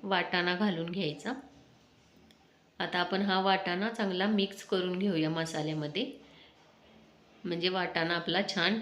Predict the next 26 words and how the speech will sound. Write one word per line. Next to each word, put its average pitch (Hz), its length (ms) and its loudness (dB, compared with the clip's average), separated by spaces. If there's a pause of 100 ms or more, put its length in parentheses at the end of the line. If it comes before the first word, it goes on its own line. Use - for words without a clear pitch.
(120)
टेस्टी 185 440 2
लागेल 170 400 0 (1200)
आणि 180 140 0
मसाल्याचा 185 760 2 (120)
अंश 185 380 0 (180)
वाटाण्यामध्ये 170 800 2 (280)
चांगला 175 320 0
उतरतो, 165 600 -4 (640)
त्यामुळे 175 300 0
आपल्याला 175 320 0
हे 208 140 0
दोन 185 340 0
मिनटं 180 340 0
भाजून 214 420 0
घ्यायचं 165 380 -2
आहे 175 100 -4
मसाल्याबरोबर. 151 840 -4 (1400)
आता 175 200 0
ह्यामध्ये 185 460 2
आपण 220 340 2 (500)
गरम 196 300 6
पाणी 196 280 2
घालून 175 380 -2
घेऊया. 175 360 -4 (1160)
तुम्हाला 190 300 4
जेवढी 196 420 4